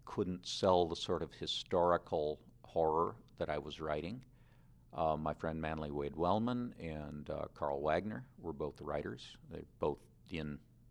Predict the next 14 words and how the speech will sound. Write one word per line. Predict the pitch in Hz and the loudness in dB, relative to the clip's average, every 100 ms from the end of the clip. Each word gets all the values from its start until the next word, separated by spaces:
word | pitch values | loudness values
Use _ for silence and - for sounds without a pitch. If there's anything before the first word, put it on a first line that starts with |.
| - - - - - - | -20 -20 -20 -20 -20 -8
the, | 95 87 - - - - | -4 -4 -8 -20 -20 -8
the | 85 | -6
Chapel | - - 78 78 | -2 2 4 2
Hill, | 73 71 | -4 -4
Durham | 71 71 71 - - | -2 -4 -6 -12 -4
area | 76 73 76 - - - - | -2 0 -2 -8 -16 -20 -6
where | 78 | -4
I | 78 80 | -4 -6
was. | 80 160 - - - - - - - - - 85 | -8 -8 -12 -18 -20 -20 -20 -20 -20 -20 -12 -6
And | 80 76 76 73 76 78 | -2 -2 -4 -6 -10 -8
we | 80 | -8
would | 71 73 - | -6 -8 -8
get | 76 | -10
together. | - 73 76 82 110 | -8 -6 -4 -2 -6